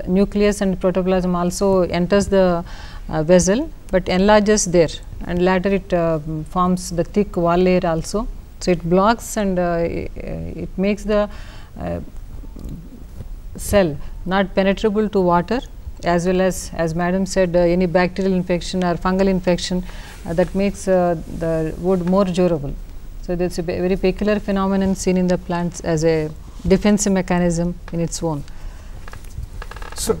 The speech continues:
Speaker 2: as you said, this barky
Speaker 1: Excellent.
Speaker 2: cork will protect from environmental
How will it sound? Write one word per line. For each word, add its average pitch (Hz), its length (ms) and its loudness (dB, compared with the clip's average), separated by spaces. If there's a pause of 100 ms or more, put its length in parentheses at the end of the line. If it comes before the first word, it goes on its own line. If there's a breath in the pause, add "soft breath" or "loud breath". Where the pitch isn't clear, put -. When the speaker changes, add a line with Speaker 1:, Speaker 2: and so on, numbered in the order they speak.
(100)
Speaker 2:
as 170 240 2
you 185 100 2
said, 175 360 0
this - 200 -2
barky 165 480 0
Speaker 1:
Excellent. 180 340 0
Speaker 2:
cork 190 100 -4
will 185 140 2
protect 180 580 0
from 143 400 0 (500 loud breath)
environmental 151 1040 2